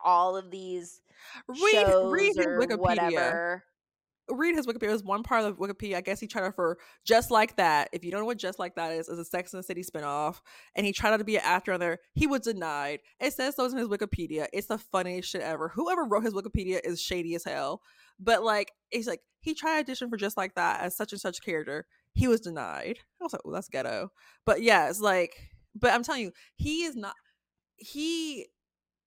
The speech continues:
Speaker 2: I just hope, I'm glad that, I heard that Britney has this fantastic lawyer. I can't think of her name right now,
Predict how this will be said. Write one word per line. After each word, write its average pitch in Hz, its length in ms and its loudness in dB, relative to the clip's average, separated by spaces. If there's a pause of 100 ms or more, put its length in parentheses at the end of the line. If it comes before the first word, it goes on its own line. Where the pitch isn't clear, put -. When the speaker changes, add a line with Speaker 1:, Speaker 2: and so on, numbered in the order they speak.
(420)
Speaker 2:
I 247 160 6
just 359 140 -2
hope, 254 360 -6
I'm 226 140 0
glad 208 220 -2
that, 233 120 -2
I 196 100 2
heard 220 160 -4
that 247 120 -2
Britney 208 180 -6
has 185 120 -6
this 180 120 -12
fantastic 175 540 -6
lawyer. 156 180 -4
I 151 60 -4
can't 190 180 -10
think 202 120 -10
of 196 60 -10
her 196 80 -6
name 165 200 -8
right 165 140 -4
now, 151 320 -6